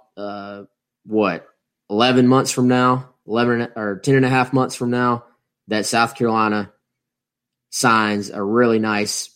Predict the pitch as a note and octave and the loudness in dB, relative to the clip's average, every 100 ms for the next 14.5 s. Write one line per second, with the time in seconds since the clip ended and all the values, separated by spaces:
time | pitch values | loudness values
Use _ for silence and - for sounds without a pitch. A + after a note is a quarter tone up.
0 | _ - A#2 G2+ G2+ F#2+ - F#2 F2 - | _ -4 -2 0 -2 -4 -4 -4 -6 -10
1 | F#2+ F#2 _ G2+ F#2+ F#2+ F2+ F2 G2+ F#2 | -12 -12 _ -16 -10 -8 -8 -10 -10 -10
2 | F2+ F#2+ F2+ - F2+ - _ _ - A#2+ | -10 -12 -10 -8 -8 -10 _ _ -2 0
3 | A#2 A2+ G2+ _ _ _ _ _ B2 A2+ | 2 2 0 _ _ _ _ _ 0 6
4 | C3+ F#3 G3+ - C#3+ D3+ D3+ C#3 C3 - | 6 8 6 2 0 2 4 4 2 -4
5 | _ _ _ _ _ _ _ C#3 C3+ C3+ | _ _ _ _ _ _ _ 0 2 2
6 | B2+ - B2 - B2+ A#2+ A2 A#2 A2+ - | 0 0 -2 -2 -2 -2 -2 -4 -4 -2
7 | A2 G#2+ G#2 G#2 G#2 G2+ G#2 G#2+ G2+ - | -4 -4 -6 -6 -4 -4 -2 -2 -2 -8
8 | _ _ _ _ _ _ _ _ _ _ | _ _ _ _ _ _ _ _ _ _
9 | _ _ _ C3 B2 G2 C3 C3+ - B2 | _ _ _ 0 0 2 0 0 2 4
10 | A#2 A2+ - A#2 A2 G2 - - _ _ | 4 0 -2 -2 0 -2 -8 -20 _ _
11 | _ _ _ _ _ _ _ _ _ A2 | _ _ _ _ _ _ _ _ _ -2
12 | G#2+ - B2+ C3 C3 A#2 G#2+ A2+ G#2+ - | 0 0 0 4 2 0 -4 -2 -4 -4
13 | G#2+ G#2 G2+ G2+ G2 G2+ G#2 - F#2 F2+ | -4 -4 -4 -6 -6 -4 -4 -4 -8 -6
14 | F#2 E2+ A#1+ G#1 | -6 -6 -10 -14